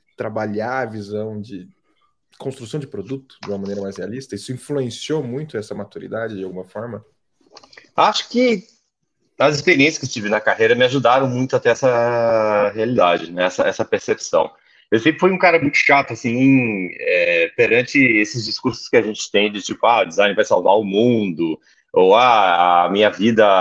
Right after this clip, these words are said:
Speaker 2: eu, eu vou fazer uma diferença na minha, na vida de milhões de pessoas através do design". E acho que pra qualquer outra profissão,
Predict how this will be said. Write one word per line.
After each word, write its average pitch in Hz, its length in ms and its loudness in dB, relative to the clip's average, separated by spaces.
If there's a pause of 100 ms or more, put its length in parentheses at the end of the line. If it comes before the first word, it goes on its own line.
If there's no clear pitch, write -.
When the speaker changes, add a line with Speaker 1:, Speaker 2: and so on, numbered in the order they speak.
(380)
Speaker 2:
eu, 104 160 2
eu 117 80 2
vou 113 100 -2
fazer 117 160 0
uma 123 120 4
diferença 110 360 0
na 101 80 -2
minha, 101 280 0
na 95 260 2
vida 110 200 -2
de 104 100 -6
milhões 120 500 4
de 113 60 -6
pessoas 107 340 -2
através 95 340 -2
do 127 80 -6
design". 120 460 2 (420)
E - 60 2
acho 262 120 2
que 240 80 4
pra 226 140 2
qualquer 180 260 2
outra 165 180 0
profissão, - 520 0